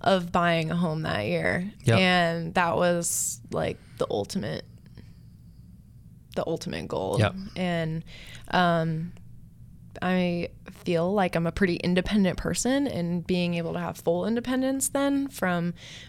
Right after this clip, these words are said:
Speaker 1: my family that was graciously let me stay at home for a while to, uh, get a head start. Just having that independence and knowing that I was in control of my life is, like, very satisfying for, for me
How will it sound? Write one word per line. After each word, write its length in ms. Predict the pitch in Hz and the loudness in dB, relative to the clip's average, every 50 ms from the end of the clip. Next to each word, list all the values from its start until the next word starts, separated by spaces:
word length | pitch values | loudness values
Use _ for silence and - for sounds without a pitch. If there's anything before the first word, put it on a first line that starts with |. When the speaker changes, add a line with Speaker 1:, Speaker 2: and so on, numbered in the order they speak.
| - | -8
Speaker 1:
my 140 | - 170 175 | -6 -4 -2
family 400 | - 196 180 175 175 175 175 175 | 0 0 2 2 2 2 2 2
that 160 | 170 170 - | 2 2 0
was 240 | 160 160 160 - - - - - | 0 0 -2 -4 -6 -8 -4 0
graciously 520 | - 214 214 185 185 175 - - 180 175 | 2 2 2 2 0 -2 -4 -2 -2 -2
let 180 | 165 170 175 180 | -4 -4 -4 -4
me 160 | 175 175 180 | -4 -6 -6
stay 280 | 175 - - 180 170 170 | -6 -4 -2 0 2 2
at 100 | 165 - | 2 0
home 320 | 175 175 165 165 160 165 | 0 0 0 0 -2 -2
for 240 | 160 - - 165 165 | -4 -4 -2 -2 0
a 80 | 160 165 | 0 0
while 400 | 165 160 160 160 160 156 160 160 | 0 0 0 0 0 -2 -2 -4
to, 420 | - - - - 170 160 156 160 160 | -4 -6 -4 -2 -2 0 0 0 0
uh, 180 | 156 156 151 | 0 0 -2
get 180 | 170 - 180 165 | -2 -2 -2 -2
a 40 | 170 | -2
head 240 | 175 175 - - - | -2 -4 -4 -2 -2
start. 420 | - - 170 170 175 185 196 - - - - - - - - - - - - - | 2 4 4 6 6 4 4 2 -4 -10 -14 -14 -14 -16 -16 -18 -18 -18 -10 -6
Just 220 | 180 175 190 180 | -2 2 2 4
having 240 | 185 185 180 180 180 | 4 4 4 4 4
that 120 | 175 175 - | 2 2 4
independence 580 | 180 190 190 180 185 180 175 185 190 208 - | 4 4 4 4 4 4 4 4 4 4 2
and 120 | 185 180 180 | 2 2 2
knowing 340 | 170 170 170 170 175 170 170 | 2 2 2 2 2 2 0
that 100 | 165 165 | 0 0
I 160 | - 170 170 | 2 2 2
was 140 | 170 175 175 | 2 2 2
in 180 | 175 175 170 | 2 0 0
control 360 | - - 190 175 - 160 - - | 0 0 0 0 0 0 0 0
of 40 | 165 | 0
my 140 | 160 160 160 | -2 -2 -2
life 320 | 156 156 165 185 190 - | 0 2 0 0 0 0
is, 300 | - 160 160 175 - - | -2 -2 0 0 0 0
like, 260 | 160 160 - 92 - - - | 0 0 -2 -4 -6 -10 -8
very 300 | - - - 92 90 - | -6 -6 -4 -4 -4 -4
satisfying 580 | - - - - - 196 - - - - 190 190 | -4 -4 -4 -6 -6 -6 -6 -6 -6 -4 -6 -6
for, 280 | 190 - - - 185 170 - - - - | -6 -4 -6 -6 -6 -8 -10 -16 -20 -6
for 140 | - 196 175 | -2 -2 -2
me 400 | 160 160 160 151 - - 175 | 0 -2 -4 -4 -4 -4 -4